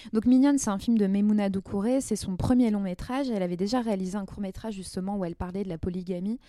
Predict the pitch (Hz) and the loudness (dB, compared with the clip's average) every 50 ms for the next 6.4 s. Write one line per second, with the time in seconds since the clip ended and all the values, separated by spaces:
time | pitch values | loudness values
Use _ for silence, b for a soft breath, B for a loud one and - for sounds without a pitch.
0 | b b b b b b b - 196 185 - - - 208 202 196 185 175 170 175 | b b b b b b b -10 -8 -8 -6 -4 -2 0 0 2 2 2 2 2
1 | - - - 185 - - 196 196 190 - 208 196 - 185 170 - 180 175 175 185 | 0 -6 -8 -8 -6 -4 -4 -4 -4 -4 -6 -6 -6 -6 -6 -6 -4 -4 -2 0
2 | 190 202 202 202 214 262 294 B B B B B B B B B B 190 196 196 | 0 2 2 2 2 0 -2 B B B B B B B B B B 0 2 2
3 | 196 196 196 190 - 190 180 175 175 170 170 170 165 - - 185 185 196 190 190 | 2 2 2 0 0 -2 -4 -4 -4 -4 -4 -4 -6 -4 -2 -2 0 0 0 0
4 | 208 196 208 196 233 247 254 247 233 190 180 175 190 180 - - 220 208 214 226 | 0 0 0 2 4 6 6 6 4 2 0 -2 -4 -6 -4 0 0 2 2 2
5 | 240 - - 214 190 175 175 175 - - - 190 - - - 247 240 233 233 - | 0 -2 0 0 0 0 0 -2 -2 -2 -2 -2 2 4 4 6 6 4 2 0
6 | - - - 220 220 262 262 - | -2 -6 -2 2 2 2 2 2